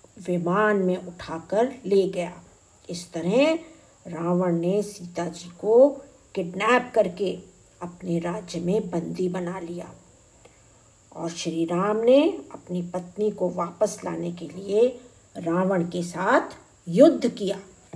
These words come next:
तो बच्चों, यही कारण था कि राम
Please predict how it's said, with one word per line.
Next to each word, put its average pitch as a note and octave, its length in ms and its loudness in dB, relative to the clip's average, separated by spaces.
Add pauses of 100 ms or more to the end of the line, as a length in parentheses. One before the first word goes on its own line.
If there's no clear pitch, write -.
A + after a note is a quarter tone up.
(640)
तो F3 80 2
बच्चों, C#4 680 4
यही F#3 380 -2
कारण E3 480 -4
था C4 580 0 (300)
कि E3+ 140 0
राम G3 420 2